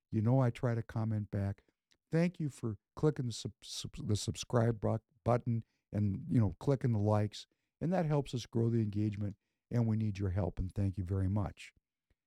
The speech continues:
Now, I wanna talk about the tire business because I'm trying to get you into it with me. It's a microcosm of everything you need to know about what's going on into our current politics,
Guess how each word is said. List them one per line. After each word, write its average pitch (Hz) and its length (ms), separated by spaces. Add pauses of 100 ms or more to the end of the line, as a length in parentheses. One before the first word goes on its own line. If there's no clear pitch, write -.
(420)
Now, 165 120
I 185 100
wanna 220 200
talk 147 320
about 110 220
the - 80
tire 104 260
business 85 360
because 120 340
I'm 131 160
trying 165 240
to 135 80
get 131 240
you 139 100
into 170 240
it 87 140
with - 240
me. - 160 (1900)
It's 139 180
a 127 60
microcosm 120 1200 (460)
of 98 140 (140)
everything 151 580
you 131 140
need 120 300
to 110 100
know 101 460 (100)
about 92 280
what's 113 240
going 107 280
on 101 160
into 98 300
our 82 180 (840)
current 139 380
politics, - 840